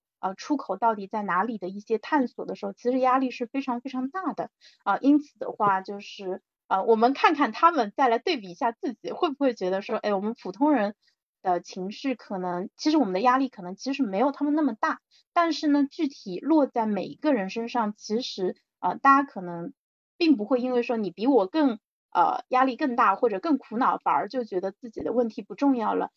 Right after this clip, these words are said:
因为在每个人的心目当中，自己的问题其实都是最重要的。我们也希望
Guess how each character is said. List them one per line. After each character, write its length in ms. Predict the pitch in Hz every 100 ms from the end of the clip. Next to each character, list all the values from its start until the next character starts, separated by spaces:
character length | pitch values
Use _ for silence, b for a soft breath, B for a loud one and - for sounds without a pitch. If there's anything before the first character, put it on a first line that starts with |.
| _
因 120 | 285 302
为 120 | 311
在 180 | 294 262
每 180 | 202
个 180 | 196 240
人 240 | 247 185 185
的 160 | 190
心 220 | 214 269
目 140 | 262 220
当 240 | 220 226
中， 180 | 226 240 -
自 140 | 294
己 140 | -
的 120 | - 185
问 160 | 190
题 140 | 185 190
其 200 | - 214
实 180 | 226
都 220 | 214 254 262
是 200 | 277 254
最 180 | 294
重 240 | 269 285 233
要 160 | 214
的。 180 | - - _ _ -
我 80 |
们 100 | 220
也 120 | 285 240
希 180 | -
望 240 | 269 262